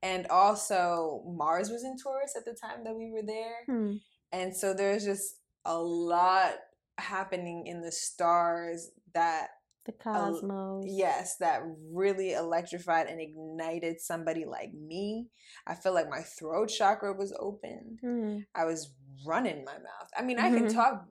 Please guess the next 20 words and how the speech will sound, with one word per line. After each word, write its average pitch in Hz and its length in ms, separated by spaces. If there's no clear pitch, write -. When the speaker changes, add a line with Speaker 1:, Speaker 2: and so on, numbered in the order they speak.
Speaker 1:
my 190 140
mouth 160 220
was - 160
running. 202 320
Speaker 2:
Mm-hmm. 180 440
Speaker 1:
And 208 120
when 208 140
we 220 140
went 214 260
out, 175 340
girl, 180 180
I 190 120
was 151 200
dancing, - 480
dancing. 233 480
Speaker 2:
<laughs> - 1200
You 349 140
were 392 180
Speaker 1:
Okay? 381 100
Speaker 2:
dancing. 214 880